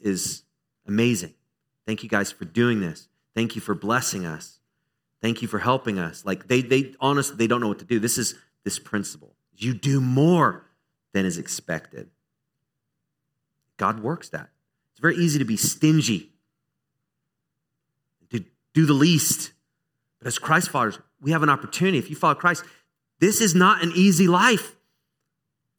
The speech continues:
I mentioned this last week. If you wanna be involved in the church, it will cost you, and it should.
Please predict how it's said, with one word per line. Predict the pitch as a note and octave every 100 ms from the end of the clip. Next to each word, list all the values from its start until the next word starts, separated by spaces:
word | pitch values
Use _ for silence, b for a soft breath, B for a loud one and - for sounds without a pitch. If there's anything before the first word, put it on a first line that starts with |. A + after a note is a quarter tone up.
| -
I |
mentioned | C3+ E3+ F3 D#3+
this | C#3+
last | D3 D3 -
week. | D#3 F#3+ - - _ _ _ -
If | E3
you |
wanna | G3+ F#3+ D#3+ - _ -
be | E3
involved | D#3 E3+ E3
in |
the | C#3
church, | - D#3 F#3+ - - - _ _ _ _
it | A#3 B3+
will | A3+ B3
cost | - A#3+ C#4 - B3
you, | E3 G#2 - _ _ _
and | F#3
it | E3
should. | - - D4+ G4+ A3 -